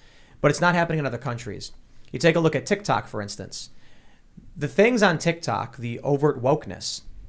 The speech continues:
allowed. We got banned from TikTok. We really don't know why. It may have been because we had Alex Jones on the show.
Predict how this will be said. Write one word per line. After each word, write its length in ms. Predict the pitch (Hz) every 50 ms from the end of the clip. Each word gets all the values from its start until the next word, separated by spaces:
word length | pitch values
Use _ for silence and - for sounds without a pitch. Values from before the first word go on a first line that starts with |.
| - - -
allowed. 440 | - 117 113 113 110 104 98 98 - - - - - - - - -
We 140 | - 131 160
got 240 | 156 156 143 117 -
banned 300 | 135 127 135 143 147 127
from 140 | - 113 104
TikTok. 520 | - - 113 110 - - 123 123 139 131 -
We 120 | 147 165
really 180 | 190 208 196 190
don't 140 | 180 156
know 140 | 156 147 135
why. 440 | 120 113 127 143 143 131 120 113 113
It 180 | 117 123 120 120
may 140 | 123 127 135
have 140 | 131 107 110
been 180 | 127 123 120
because 280 | 110 - - 127 113 113
we 80 | 113
had 100 | 113 113
Alex 260 | 113 110 110 107 - -
Jones 260 | - 113 117 117 110
on 100 | 104 101
the 80 | 98
show. 280 | 101 - 110 98 101 127